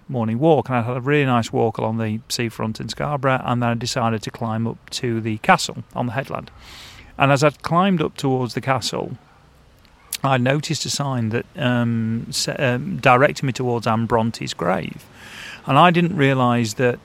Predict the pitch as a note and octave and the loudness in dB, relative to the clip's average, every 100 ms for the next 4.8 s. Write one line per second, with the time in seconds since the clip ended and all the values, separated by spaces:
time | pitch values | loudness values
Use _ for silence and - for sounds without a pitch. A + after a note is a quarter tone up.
0 | - B2 A#2 A#2 A2+ A2+ A2+ - - C3 | -4 0 2 2 0 -2 -2 -6 -8 0
1 | B2 B2 - - C3 A2 G3 A#3+ A2+ - | 2 2 -2 -2 0 2 2 2 2 -2
2 | - - - - - C3+ C3 - C3 D3 | -4 -10 -12 -4 2 4 2 2 2 4
3 | F#3 C3+ - B2 A2+ A2+ A2 A#2+ A2+ A2+ | 2 2 0 2 2 2 0 0 2 2
4 | A2+ G#2+ G#2+ G#2+ - A#2 A2+ G#2+ | 2 2 0 -2 -2 -2 0 -2